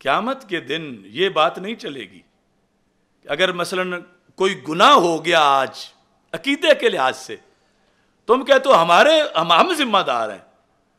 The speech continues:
तो पहले तो मुझे उसकी पूरी सज़ा मिलेगी कि इन मामलात में दूसरा कोई जिम्मा उठा ही नहीं सकता, तुमने ऐसा क्यों किया?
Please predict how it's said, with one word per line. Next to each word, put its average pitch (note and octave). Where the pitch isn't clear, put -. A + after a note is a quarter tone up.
तो C3
पहले F#3+
तो G#3+
मुझे D#3+
उसकी A3+
पूरी F#3+
सज़ा D3+
मिलेगी B2+
कि F3+
इन B3
मामलात F3
में G#3+
दूसरा G#3
कोई F#3
जिम्मा F#3
उठा G3+
ही D4+
नहीं C#4+
सकता, A3+
तुमने C#4
ऐसा F3
क्यों D#3
किया? G#2